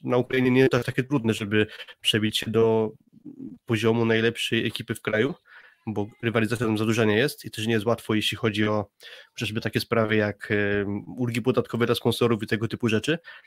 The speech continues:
ale teraz oczywiście sytuacja wobec wojny jest już zupełnie inna. E, co do jeszcze Olega Barana, no to sponsorem jest jego firma, czyli,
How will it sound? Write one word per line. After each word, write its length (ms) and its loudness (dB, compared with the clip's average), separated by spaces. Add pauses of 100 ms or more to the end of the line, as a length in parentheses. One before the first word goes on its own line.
(160)
ale 180 2
teraz 220 4
oczywiście 380 -4
sytuacja 600 -2 (240)
wobec 540 -2 (540)
wojny 420 4
jest 340 -4
już 220 -6
zupełnie 380 2
inna. 280 2 (760)
E, 460 2 (1300)
co 160 0
do 120 2
jeszcze 460 0 (100)
Olega 400 2 (200)
Barana, 580 2
no 100 2
to 140 0
sponsorem 500 2
jest 180 0
jego 340 2
firma, 460 2
czyli, 440 -4